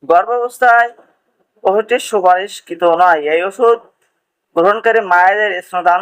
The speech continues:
থেকে বিরত থাকতে হবে এবং দু হাজার পঁচিশ সালে প্রতি পিসের দাম মাত্র দুই টাকা। কম টাকার ভেতরে খুবই একটা ভালো ঔষধ। আর আপনারা দেখতেই পাচ্ছেন, বাজারে সেম ডিজাইনের সেম কোয়ালিটি ওষুধটি পেয়ে যাবেন।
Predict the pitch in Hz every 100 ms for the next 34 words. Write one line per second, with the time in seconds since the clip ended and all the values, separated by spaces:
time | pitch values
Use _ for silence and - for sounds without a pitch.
0 | 196 202 202 - 165 175 170 165 - 160
1 | 143 143 160 151 123 _ _ _ _ _
2 | _ _ 175 175 220 233 240 202 185 196
3 | 226 233 190 202 - 220 226 - 185 196
4 | 196 190 220 220 214 175 165 196 226 196
5 | _ _ _ _ 175 190 - 190 190 180
6 | 170 170 165 147 - 139 127 _ _ _
7 | _ _ _ 185 208 226 233 247 233 226
8 | 240 233 214 233 233 247 233 185 196 226
9 | - 156 165 180 151 - - _ _ _
10 | _ _ _ _ _ _ - 160 165 160
11 | 185 226 233 220 - 254 247 226 233 220
12 | 208 208 208 208 220 226 220 208 208 208
13 | 208 214 214 214 208 208 202 196 208 202
14 | 185 180 175 180 240